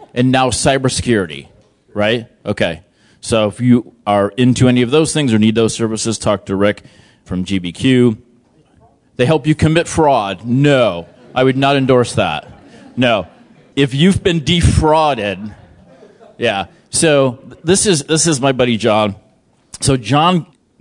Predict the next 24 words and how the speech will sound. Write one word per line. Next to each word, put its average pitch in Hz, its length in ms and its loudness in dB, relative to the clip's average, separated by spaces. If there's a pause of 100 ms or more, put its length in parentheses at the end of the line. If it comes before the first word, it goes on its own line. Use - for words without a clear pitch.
gave 147 240 0
me 147 340 0
maybe 143 460 2
the, 113 340 0
the 113 220 -2
worst 110 720 0 (300)
remark 117 600 0
ever 98 440 2
that - 80 -10
anybody's 110 320 0
given 101 240 0
me 104 100 -2
about 101 240 0
my 92 140 -8
hair. 87 640 -4 (420)
He 117 140 -2
said 175 180 -2
that 160 100 2
I 139 100 2
look 147 220 0
like 127 280 -2
Dennis 135 320 0
the 127 100 -2
Menace. - 640 -2